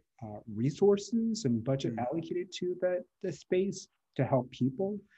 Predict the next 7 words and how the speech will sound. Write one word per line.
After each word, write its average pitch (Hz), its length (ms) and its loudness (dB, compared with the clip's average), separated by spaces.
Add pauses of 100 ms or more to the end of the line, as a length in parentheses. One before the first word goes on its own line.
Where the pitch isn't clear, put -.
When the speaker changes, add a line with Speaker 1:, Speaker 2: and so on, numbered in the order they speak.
(320)
Speaker 1:
um, 123 540 4
because, 113 720 -2 (260)
um, 110 480 -2 (140)
it's, - 400 -4 (420)
it's, - 460 0 (480)
it's 143 200 2
overwhelming 117 640 6